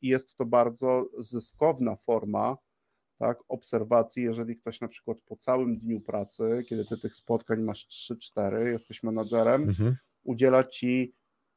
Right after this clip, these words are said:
Speaker 1: bardzo konkretnej informacji. Tak?
Speaker 2: Mhm.
Speaker 1: Czyli na przykład on obserwował w trakcie tego jednego dnia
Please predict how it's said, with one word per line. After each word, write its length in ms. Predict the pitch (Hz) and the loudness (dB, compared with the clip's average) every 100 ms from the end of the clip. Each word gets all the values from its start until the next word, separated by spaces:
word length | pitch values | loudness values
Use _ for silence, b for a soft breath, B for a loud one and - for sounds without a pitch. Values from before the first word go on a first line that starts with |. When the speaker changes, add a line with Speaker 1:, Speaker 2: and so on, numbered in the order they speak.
| _ _ _ 110 | _ _ _ -2
Speaker 1:
bardzo 500 | 113 127 127 113 120 | 8 8 8 4 -2
konkretnej 800 | - 117 113 113 107 107 104 - | 0 0 2 0 2 0 -4 -4
informacji. 640 | 98 110 104 101 - - _ - | -6 -4 -4 -4 -8 -20 _ 0
Tak? 100 | 135 | 4
Speaker 2:
Mhm. 120 | 120 | 4
Speaker 1:
Czyli 120 | 127 | 4
na 80 | 139 | 0
przykład 420 | - 160 135 131 - | -2 2 4 4 4
on 200 | 139 156 | 4 6
obserwował 800 | - 127 - 117 127 131 135 131 - _ _ _ _ _ _ _ _ _ _ _ _ - - _ _ - | 2 0 2 4 6 6 6 4 -2 _ _ _ _ _ _ _ _ _ _ _ _ -20 -20 _ _ -8
w 60 | - | 6
trakcie 340 | 143 143 127 | 8 8 2
tego 280 | - 131 123 | 2 6 6
jednego 440 | 117 117 117 110 | 6 4 2 2
dnia 440 | 104 113 123 147 | 2 4 6 6